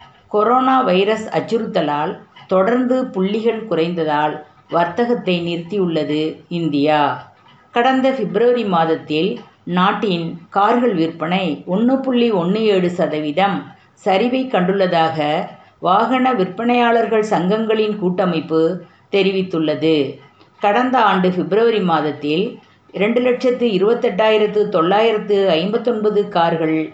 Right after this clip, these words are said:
விற்பனையாகியுள்ளன. இந்த வருட பிப்ரவரி மாதத்தில்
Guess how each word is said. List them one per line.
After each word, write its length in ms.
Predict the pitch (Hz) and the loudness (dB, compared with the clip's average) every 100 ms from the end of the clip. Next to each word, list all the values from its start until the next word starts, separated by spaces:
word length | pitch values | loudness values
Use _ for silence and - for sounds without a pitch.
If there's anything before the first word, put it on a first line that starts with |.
| - | -4
விற்பனையாகியுள்ளன. 1040 | 185 180 196 196 180 160 180 156 147 143 151 143 127 - _ _ - - | -2 0 -2 0 0 0 0 0 0 0 -2 -4 -6 -16 _ _ -16 -4
இந்த 360 | 214 262 285 | 0 2 2
வருட 360 | 262 247 233 240 | 2 0 2 0
பிப்ரவரி 520 | 208 170 202 220 196 | 0 -2 2 2 0
மாதத்தில் 720 | 175 151 143 139 151 208 226 | 0 0 -2 -4 -2 -2 -4